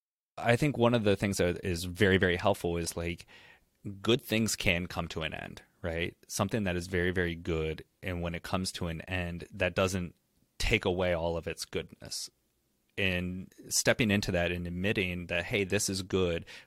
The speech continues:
but this only lasts for a certain period of my life, and I need to move on from that." In,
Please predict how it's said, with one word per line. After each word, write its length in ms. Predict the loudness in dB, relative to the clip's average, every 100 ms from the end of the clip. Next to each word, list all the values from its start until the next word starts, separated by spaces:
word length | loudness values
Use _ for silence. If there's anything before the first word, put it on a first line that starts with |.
| -4
but 140 | 0
this 160 | 0 2
only 180 | 2 2
lasts 340 | 0 0 0
for 280 | 0 0 0 -2
a 120 | -4 _ -12 -4
certain 360 | 2 2 0
period 320 | -4 -2 0 -2
of 60 |
my 100 | -4 -2
life, 520 | -2 -2 -6 -16 -20 -20 -20 _ _ 2
and 120 | 6
I 60 | 6
need 180 | 4 -2
to 80 |
move 200 | -2 -2 0
on 280 | 0 0
from 240 | -4 -8 -8
that." 280 | -8 -8 -10 -20 -20 _ _ _ _ -2
In, 320 | 0 0